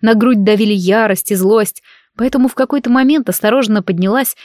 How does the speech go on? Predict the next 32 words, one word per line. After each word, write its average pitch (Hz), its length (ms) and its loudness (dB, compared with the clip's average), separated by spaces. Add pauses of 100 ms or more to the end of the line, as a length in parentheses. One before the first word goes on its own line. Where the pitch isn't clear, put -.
(220)
и, - 40 -6
стараясь 277 520 -2
не 214 100 -2
тревожить 247 600 -2
крепко - 360 -4
спящих - 460 -2
мужчин, 202 400 -2 (320)
вышла 240 260 -2
прогуляться. 175 720 -6 (880)
Хищные 254 380 0
опасные 240 340 0
растения 226 540 0
не 208 100 0
пугали, 196 520 -2 (240)
все - 240 0
оказалось 233 420 0
совсем - 340 -2
не 220 80 0
страшно 202 480 -4
и 196 60 0
мне 233 160 2
по 180 120 -2
силам. 202 460 -4 (480)
Даже 233 280 2
удивительно, 226 520 0
что 180 200 -4
артефакт-распорядитель 214 1080 -2 (220)
хотел 302 340 -2
отправить 277 460 0
меня 247 260 2
сюда 220 280 -2
позднее. 196 580 -2